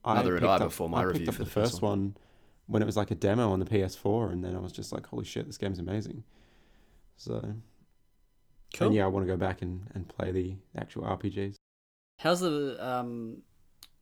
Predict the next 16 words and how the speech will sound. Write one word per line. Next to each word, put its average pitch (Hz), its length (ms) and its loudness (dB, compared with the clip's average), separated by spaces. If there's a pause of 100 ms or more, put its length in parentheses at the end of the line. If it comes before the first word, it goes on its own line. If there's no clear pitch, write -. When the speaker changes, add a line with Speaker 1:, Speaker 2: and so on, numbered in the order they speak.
(100)
Speaker 3:
have 135 180 -6
you 135 80 2
played 135 260 0
any 131 240 0
of 117 140 -6
the 113 480 -4
multiplayer? 139 480 -4
'Cause - 140 -10
I 127 60 -2
remember 110 520 -2 (140)
before 110 340 -6
the 107 60 -8
review, 104 500 -6 (840)
I 107 60 -12
don't 104 160 -10
think 78 40 -10